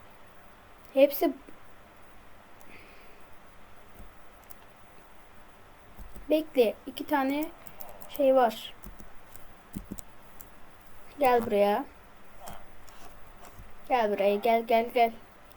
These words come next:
İki tane inek gördüm. Gelin, gelin. Hatta üç tane. Bana çocuk verin.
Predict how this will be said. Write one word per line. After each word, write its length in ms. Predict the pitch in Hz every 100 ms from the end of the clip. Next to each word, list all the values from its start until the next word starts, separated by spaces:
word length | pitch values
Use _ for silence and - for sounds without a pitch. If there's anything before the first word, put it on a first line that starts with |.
| -
İki 160 | - -
tane 240 | 247 247
inek 280 | 240 240 -
gördüm. 380 | 240 226 233 226 - - - - - - - - - - - - - - - - - - - - - - - - - 165 - - - - - -
Gelin, 260 | 269 262 262
gelin. 200 | 254 247
Hatta 380 | 254 254 269
üç 160 | 269 -
tane. 300 | 277 220 208 - - - - - - - - - - - - - - - - - - - - - - - - - - -
Bana 160 | 233 226
çocuk 300 | 226 214 220
verin. 280 | 226 196